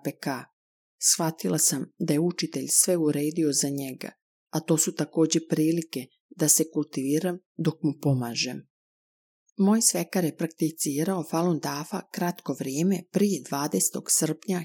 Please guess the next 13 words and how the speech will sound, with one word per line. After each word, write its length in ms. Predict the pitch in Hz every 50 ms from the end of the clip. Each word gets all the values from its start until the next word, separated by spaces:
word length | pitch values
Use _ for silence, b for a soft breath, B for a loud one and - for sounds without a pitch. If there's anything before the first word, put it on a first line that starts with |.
| - -
hiljadu 300 | 170 147 151 151 156 139
devetsto 440 | - 143 139 143 143 - - - 160
devedeset 540 | 156 156 131 135 123 135 135 - - 147 147
devete. 440 | 143 135 123 127 120 - _ - - - - _ _ _ _ _ _ _ _ _ _ _ _ -
Kada 240 | - 156 147 -
je 80 | 139 -
K 140 | - 214 220 220
P 140 | - 196 -
K 140 | - 180 170 - -
počela 400 | 175 175 - - 208 160 139 -
progoniti 680 | - 147 143 147 160 165 175 170 143 - - 127 127 -
Falun 240 | 156 151 147 139 131
Dafa, 460 | - 120 117 120 120 - - 190 214